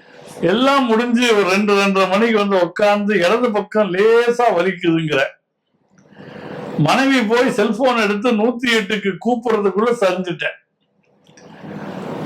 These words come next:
அஞ்சே நிமிஷத்துல வந்த நூத்தி எட்டு,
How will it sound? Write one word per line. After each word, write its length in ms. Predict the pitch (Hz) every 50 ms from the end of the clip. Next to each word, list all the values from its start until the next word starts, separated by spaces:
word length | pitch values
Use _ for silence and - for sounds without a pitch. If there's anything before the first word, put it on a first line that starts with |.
| - - - - 320 - 143
அஞ்சே 300 | 175 220 226 269 277 294 302
நிமிஷத்துல 560 | 302 277 254 202 - 247 240 220 233 226 226 208 208
வந்த 160 | 214 208 202 190 190
நூத்தி 260 | 220 233 220 - 214 208
எட்டு, 280 | 202 175 - - 220